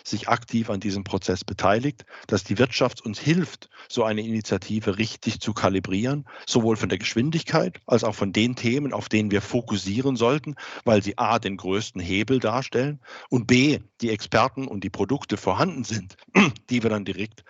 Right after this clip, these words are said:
basierend auf diesen Regeln auch tatsächlich zur Marktreife bringen können. Ich glaube, das ist ganz wichtig, dass das jetzt eine Awareness-Kampagne ist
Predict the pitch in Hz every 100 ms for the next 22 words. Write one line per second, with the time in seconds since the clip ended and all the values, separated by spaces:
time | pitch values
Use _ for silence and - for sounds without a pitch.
0 | - - 104 95 107 113 90 95 98 95
1 | 85 82 101 107 107 - - - 107 -
2 | 87 - 90 95 92 80 - - - 85
3 | 85 - 82 92 - - _ - - -
4 | 98 110 110 107 95 95 101 107 - -
5 | - - - - - 104 110 - 104 87
6 | 104 87 90 120 151 143 - 120 117 123
7 | 127 117 135 -